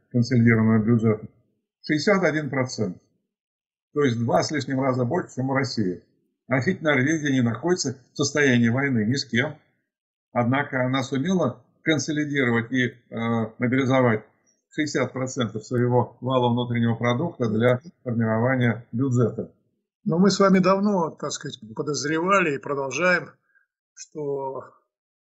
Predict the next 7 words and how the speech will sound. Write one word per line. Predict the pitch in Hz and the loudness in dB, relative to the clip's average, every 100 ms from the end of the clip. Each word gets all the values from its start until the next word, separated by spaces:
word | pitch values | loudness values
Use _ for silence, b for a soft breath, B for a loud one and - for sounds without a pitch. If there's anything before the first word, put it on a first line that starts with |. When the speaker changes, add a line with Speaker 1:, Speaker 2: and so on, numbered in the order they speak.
| _ | _
Speaker 2:
есть | 170 180 | 0 2
определённая | 180 180 170 190 175 165 | 2 -2 -2 -2 -2 -4
какая-то | 170 170 165 165 | -4 -4 -4 -6
внутренняя | 160 180 156 156 151 | -6 -6 -6 -4 0
заданность, | 202 196 151 127 - - - _ _ - - | 2 2 0 -6 -8 -10 -16 _ _ -20 -14
которая | - 151 185 190 | -10 -4 0 2
выводит | 202 185 175 131 135 | 2 2 0 -2 -8